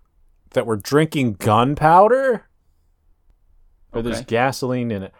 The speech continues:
Speaker 1: I watched, uh, Indiana Jones and the Last Crusade recently, just 'cause I wanted something in the background.
Speaker 2: Mm-hmm.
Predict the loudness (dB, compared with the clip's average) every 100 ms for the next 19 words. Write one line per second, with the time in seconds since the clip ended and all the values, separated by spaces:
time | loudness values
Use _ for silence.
0 | _ -14 0 4 4 2 -2 -14 -2 4
1 | 6 6 4 0 -8 -20 _ _ -8 -4
2 | 0 0 0 -2 -2 -2 -4 -6 -6 -6
3 | -8 -12 -16 -14 -14 -14 -14 -18 _ _
4 | _ _ _ _ -10 -6 -4 -6 -8 -6
5 | -6 -6 -10 -8 -4 -2 -2 -6 -10 -10
6 | -10 -10 -12 -14 -14 -12 -10 -10 -10 -12
7 | -16 -16 -16